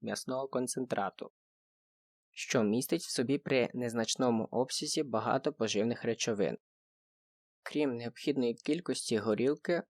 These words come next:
доктор брав ще з собою два ящика питної води по двадцять два галона кожен. У міру споживання цих різних припасів навантаження повітряної кулі повинно було поступово зменшуватися. Треба знати, що рівновага кулі в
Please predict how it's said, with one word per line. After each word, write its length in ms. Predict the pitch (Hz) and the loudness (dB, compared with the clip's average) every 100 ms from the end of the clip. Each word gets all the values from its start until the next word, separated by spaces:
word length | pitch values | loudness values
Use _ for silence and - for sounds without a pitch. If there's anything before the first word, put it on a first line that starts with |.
| - | -4
доктор 440 | 127 123 - 113 | 0 0 -2 -2
брав 300 | 104 120 143 | 0 2 2
ще 200 | - 135 | 0 -4
з 80 | - | -2
собою 420 | 110 104 120 131 | -4 2 2 2
два 240 | 107 104 | 2 0
ящика 540 | 113 107 113 - - 139 | 2 2 0 -4 -2 -2
питної 480 | - - 202 113 117 | -2 -2 0 0 0
води 380 | 123 107 73 - _ _ | -2 0 -2 -4 _ _
по 220 | - 113 107 | 0 2 2
двадцять 480 | 101 123 143 147 | 4 2 4 -2
два 280 | 113 107 107 | 0 4 4
галона 500 | 113 113 107 80 - - _ | 4 2 4 2 -2 -10 _
кожен. 480 | - 95 98 85 - - _ _ _ _ _ _ _ _ _ | -2 2 2 0 -6 -12 _ _ _ _ _ _ _ _ _
У 200 | - 123 | -2 0
міру 440 | 107 117 135 139 123 | 0 0 0 2 2
споживання 800 | - 123 113 110 117 120 117 101 | 0 0 0 0 2 2 2 0
цих 360 | - 113 - | 2 0 2
різних 320 | 123 107 104 101 | 0 0 0 -2
припасів 680 | 104 - 104 143 - 180 | -4 0 2 2 0 -2
навантаження 720 | 143 117 107 101 127 247 247 | 0 0 -2 0 0 0 -2
повітряної 600 | 220 120 120 113 107 101 - | -2 0 0 -2 -2 -4 -6
кулі 280 | - 143 165 | 0 2 2
повинно 460 | - 113 123 143 | 0 0 2 0
було 280 | 135 120 120 | 0 2 2
поступово 720 | - 110 - 101 - 123 151 | 0 -8 -6 -4 0 2 2
зменшуватися. 840 | 135 123 107 95 - 90 - - - | 0 2 2 0 -4 -6 -8 -8 -10
Треба 340 | - 147 160 123 | -2 -2 0 -2
знати, 360 | 127 135 131 | 0 -2 -2
що 240 | 120 123 110 | -4 -2 0
рівновага 600 | 113 113 117 120 104 101 | 0 0 2 0 0 -6
кулі 340 | - 135 147 | 0 2 2
в 80 | 110 | 0